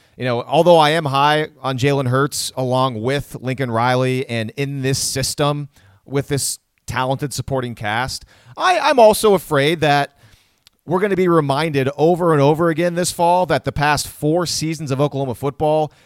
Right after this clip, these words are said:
have featured truly elite quarterback play. And I'm just concerned that my high expectations for Hurts,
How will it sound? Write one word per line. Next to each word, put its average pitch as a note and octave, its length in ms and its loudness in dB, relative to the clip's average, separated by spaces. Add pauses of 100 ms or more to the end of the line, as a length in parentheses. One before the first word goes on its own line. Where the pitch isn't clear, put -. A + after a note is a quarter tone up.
(160)
have C#3 140 -2
featured C3+ 540 -6
truly D#3 720 -2
elite B2+ 480 -8
quarterback B2+ 580 -4
play. E3+ 400 -4 (680)
And C3 120 -4
I'm E3 120 -2
just F3 160 -4
concerned D#3 460 -4
that C3+ 180 0
my B2+ 200 -2
high C3 280 0
expectations B2 640 -6
for B2 140 -8
Hurts, B2 500 -6